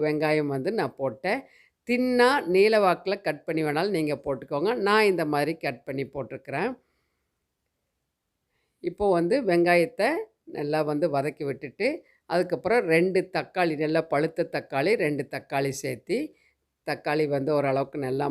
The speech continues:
மசிஞ்சு வர வரைக்கும் நல்லா வதக்கி விட்டுடலாம். பாருங்க, இந்த அளவுக்கு மசிஞ்சு கொலைய வந்தாச்சு இல்லைங்களா? போதும், இந்த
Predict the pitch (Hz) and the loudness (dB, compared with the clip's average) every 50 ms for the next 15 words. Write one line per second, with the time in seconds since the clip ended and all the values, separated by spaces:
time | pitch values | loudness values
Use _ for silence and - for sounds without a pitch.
0 | 135 131 131 131 - - 160 139 151 143 139 127 131 123 123 120 120 113 _ - | -2 -2 -4 -4 -6 -8 -10 -6 -4 -2 -2 -2 -2 -2 -4 -4 -6 -8 _ -6
1 | 220 269 311 - _ _ _ _ _ _ - 143 135 131 131 127 123 123 123 127 | -6 -6 -6 -8 _ _ _ _ _ _ -8 -4 -2 -2 0 0 -2 -2 -4 -4
2 | 131 - 139 127 120 - 123 127 135 160 208 226 - - 143 135 131 127 131 127 | -6 -8 -8 -10 -10 -10 -8 -4 -2 -2 -2 -2 -4 -4 -4 -4 -2 -2 -2 -4
3 | 131 131 131 127 131 131 127 123 107 - - 208 262 285 277 - _ _ _ _ | -4 -4 -4 -2 -2 -2 -2 -4 -4 -8 -6 -6 -6 -6 -6 -10 _ _ _ _
4 | _ _ - 131 131 135 127 - - 147 131 120 143 120 - _ - 139 135 135 | _ _ -12 -8 -6 -4 -4 -4 -4 -4 -6 -6 -8 -10 -10 _ -6 -4 -2 -2
5 | 139 139 139 139 147 147 139 - - _ _ _ _ _ _ _ _ - 143 139 | -2 -2 -2 0 0 0 -2 -2 -6 _ _ _ _ _ _ _ _ -14 -10 -8
6 | 135 120 131 123 117 - - 143 123 127 127 127 131 196 214 180 - _ - 147 | -6 -4 -6 -6 -6 -8 -10 -8 -6 -6 -4 -4 -2 -2 -4 -4 -6 _ -10 -6
7 | 143 139 135 135 127 131 127 123 | -4 -2 -2 -2 -2 -4 -2 -2